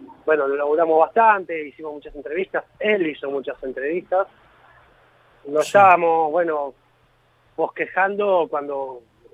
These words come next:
Speaker 1: él falleció y yo no lo pude volver a retomar más, pero la idea es sacarlo el año que viene,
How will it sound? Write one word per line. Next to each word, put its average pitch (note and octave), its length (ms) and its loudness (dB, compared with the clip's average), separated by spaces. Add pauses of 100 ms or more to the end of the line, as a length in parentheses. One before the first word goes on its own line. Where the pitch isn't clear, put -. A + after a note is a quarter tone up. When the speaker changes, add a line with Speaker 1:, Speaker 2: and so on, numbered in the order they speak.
Speaker 1:
él C3 160 -10
falleció F3 640 2
y E3 200 2
yo D#3+ 100 -6
no E3 120 -2
lo D3 140 -2
pude D3 240 -4
volver C3 320 -4
a C#3+ 80 0
retomar C3 400 -6
más, C3+ 200 -2 (600)
pero A#2+ 800 0 (300)
la B2+ 120 -4
idea D#3 200 2
es D#3 80 -2
sacarlo D3 680 -2 (120)
el C3+ 120 -6
año D3 100 -4
que C#3+ 100 -4
viene, G3 320 2